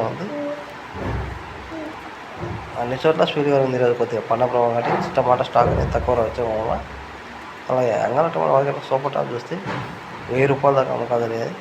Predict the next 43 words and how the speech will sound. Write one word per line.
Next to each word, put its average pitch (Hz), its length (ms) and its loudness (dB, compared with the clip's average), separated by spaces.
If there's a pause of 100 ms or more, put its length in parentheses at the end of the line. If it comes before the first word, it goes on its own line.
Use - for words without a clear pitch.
ఒక 139 80 -10 (100)
మండీలో 123 300 0
వెయ్యి, 123 260 -4 (720)
ఒక 123 60 -2 (100)
మండీలో 127 260 2
తొమ్మిది 120 260 0
యాభై, 127 180 4 (120)
ఒక 123 120 -2
మండీలో 120 240 -2
తొమ్మిది 117 260 -4
ఎనభై 120 200 -4 (760)
అలాగా 123 300 4
జరిగింది. 117 320 -4 (180)
ఈ 110 140 -4
యావరేజ్ 123 340 4
రేటు 135 140 0
గురించి 127 180 0
మాట్లాడుకుంటే 113 460 -2 (960)
మూడు 131 180 4
వందల 131 160 6
రూపాయల 120 200 0
నుంచి 147 140 -2 (120)
నాలుగు 113 280 6
వందలు, 123 240 0 (200)
ఐదు 117 180 -2
వందలు, - 260 -4 (180)
ఆరు 113 200 2
వందలు, 127 180 -6 (180)
ఏడు 113 200 -2
వందలు, 120 200 -4 (640)
ఎనిమిది 120 220 0
వందలు, 139 240 -4
తొమ్మిది 120 220 0
వందల 117 160 2
దాకా 117 160 0
అమ్మకాలు 110 260 -2
జరిగాయి. 151 200 -4 (200)
క్వాలిటీ 127 340 6 (100)
ఉంటే 127 200 0 (640)
ఎనిమిది 127 160 2
వందల 127 120 4
రూపాయల 120 240 2
నుంచి 120 160 -2